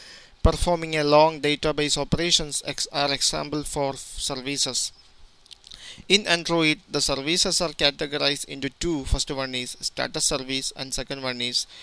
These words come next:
bound service. So we learn about status service and bound service in two separate videos. So in the first video, we are going to learn about what you mean by a status service.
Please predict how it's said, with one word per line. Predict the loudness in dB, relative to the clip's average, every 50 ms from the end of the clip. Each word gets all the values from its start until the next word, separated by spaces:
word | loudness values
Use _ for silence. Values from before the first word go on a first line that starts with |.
| -20 -20 -20 -20 0
bound | 4 4 4 4 4 2
service. | 0 0 -2 -4 -6 -4 -2 -2 -2 -2 -4 -8 -16 -20 -20 -16 -16 -14 -14 -16 -20 -14 _
So | 2 2 2
we | 4 2 0 0 -2 -4 -6 -6
learn | 0 2 4 4 4 4 2
about | 0 2 2 2 2 2 2
status | 0 0 2 2 0 0 0 0 0
service | 0 0 -2 -2 -2 -2 -2
and | -2 -4 -2 0
bound | 0 0 2 0 -2
service | -2 -2 -4 -6 -4 -4 -4 -4
in | -4 -8 -10 -8
two | -6 -4 -4 -4 -2 -2
separate | -4 -4 -4 -4 -4 -4 -4 -4 -6
videos. | -6 -4 -4 -4 -2 -2 -4 -4 -2 -2 -2 -2 -2 -4 -4
So | -2 -2 -2 0 -2
in | -4 -4
the | -4 -2
first | 0 2 2 2 2 0
video, | -4 -4 -6 -4 -2 -2 -2 -2 -4 -4
we | -4 -4 -4
are | -4
going | 0 0 0 0 0 -2 -4
to | -4
learn | -4 -4 -4 -6 -6
about | -8 -6 -6 -6 -6 -6 -6
what | -4 -2 -2 -2 -2 -4
you | -8 -6
mean | -8 -8 -10 -10 -6
by | -4 -2 -2
a | -2 -2 -4 -4 -2
status | -2 -4 -4 -4 -2 -2 -2 -2 -4 -8 -2 2 2
service. | 2 2 0 -2 -6 -4 -2 -2 -2 -2